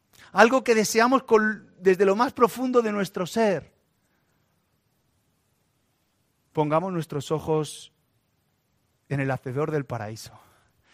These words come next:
en el creador del paraíso, en Cristo, porque Él está preparando en nosotros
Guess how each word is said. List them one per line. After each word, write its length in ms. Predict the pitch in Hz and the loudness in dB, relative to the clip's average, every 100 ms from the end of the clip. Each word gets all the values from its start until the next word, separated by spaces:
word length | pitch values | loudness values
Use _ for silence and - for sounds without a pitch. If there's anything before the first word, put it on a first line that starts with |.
| _ | _
en 180 | 139 165 | -4 0
el 180 | 170 165 | 0 0
creador 600 | 156 160 147 147 202 202 | 0 2 2 2 2 2
del 160 | 185 | -2
paraíso, 640 | 156 151 139 143 - 117 - | -2 -2 -2 -4 -8 -16 -12
en 220 | 147 147 | -8 -8
Cristo, 580 | 135 175 190 - 139 117 _ _ _ _ _ _ | -6 -6 -6 -8 -14 -16 _ _ _ _ _ _
porque 320 | - 156 131 226 | -4 -4 0 -2
Él 60 | |
está 280 | 220 - 208 | -2 -2 -2
preparando 600 | 202 202 196 196 180 190 | 0 0 0 -2 -6 -6
en 220 | - 170 | -6 -4
nosotros 760 | 165 151 - 208 220 226 - | -6 -6 -4 -2 -2 -6 -8